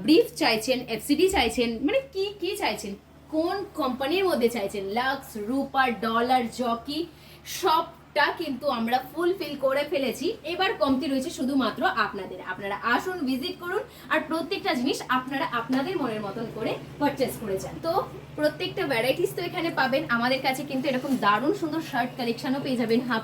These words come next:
শার্টের মধ্যে, ফুল শার্টের মধ্যে, পাঞ্জাবির মধ্যে, যেটা কিনা আপনার কাস্টমার আপনার কাছে ডিমান্ড করছে,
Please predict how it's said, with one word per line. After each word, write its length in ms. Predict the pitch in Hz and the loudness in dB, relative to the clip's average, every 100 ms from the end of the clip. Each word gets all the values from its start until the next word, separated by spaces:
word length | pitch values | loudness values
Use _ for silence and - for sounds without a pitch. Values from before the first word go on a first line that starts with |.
| - | 2
শার্টের 260 | 233 240 233 | 2 2 0
মধ্যে, 160 | 220 233 | -2 -2
ফুল 120 | 233 233 | -2 -2
শার্টের 240 | 240 226 226 | 0 0 -2
মধ্যে, 220 | 220 196 240 - - - | -2 0 -2 -4 -10 4
পাঞ্জাবির 540 | 254 240 247 240 285 277 | 6 6 4 2 2 2
মধ্যে, 300 | 247 202 262 214 214 | 2 2 0 -2 2
যেটা 340 | 240 226 277 294 277 | 4 4 4 2 0
কিনা 200 | 226 240 208 | 0 0 0
আপনার 300 | 202 214 220 226 | -2 -2 -4 -4
কাস্টমার 420 | 190 - 190 208 208 | -6 -6 -4 -4 -2
আপনার 180 | 202 202 | -4 -4
কাছে 140 | 214 208 | -6 -4
ডিমান্ড 300 | 220 277 339 320 | 0 2 2 0
করছে, 200 | 320 | 0